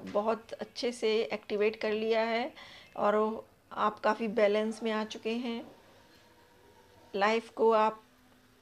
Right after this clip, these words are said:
पॉजिटिवली देखने लगे हैं, दुनिया को देखने का तरीका आपका बदल गया है, क्योंकि जब चक्रा अलाइनमेंट में आते हैं तो सारी बातें, जैसे कि हमारे सामने खुल जाती हैं, यूनिवर्स के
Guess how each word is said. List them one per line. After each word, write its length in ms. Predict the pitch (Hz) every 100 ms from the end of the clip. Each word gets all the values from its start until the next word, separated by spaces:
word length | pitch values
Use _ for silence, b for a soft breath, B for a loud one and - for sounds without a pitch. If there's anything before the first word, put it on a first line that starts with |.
| _ _ - - - -
पॉजिटिवली 600 | 220 220 220 226 220 233
देखने 340 | 214 214 233
लगे 280 | 220 214 226
हैं, 420 | 240 247 240 240
दुनिया 320 | 208 208 214 214
को 100 | 214
देखने 420 | 208 208 214 233
का 120 | 226
तरीका 400 | 214 208 208 214
आपका 280 | 220 214 226
बदल 280 | 214 214 214
गया 260 | 220 226 226
है, 280 | 226 233 - B B B
क्योंकि 240 | - 285 311
जब 220 | 277 269
चक्रा 400 | - 240 240 240
अलाइनमेंट 580 | 226 226 220 220 220 220
में 120 | 226
आते 260 | 214 208 220
हैं 260 | 226 220 226 -
तो 400 | 208 214 214 214 - -
सारी 680 | - 269 247 262 262 269 269
बातें, 380 | 220 214 214 214
जैसे 280 | 208 - 214
कि 380 | 220 226 226 233 B B B -
हमारे 240 | 240 226
सामने 320 | 240 220 214 220
खुल 260 | - 240
जाती 340 | 240 226 233 240
हैं, 320 | 254 240 240
यूनिवर्स 520 | 208 214 220 220 233 -
के 400 | - 214 220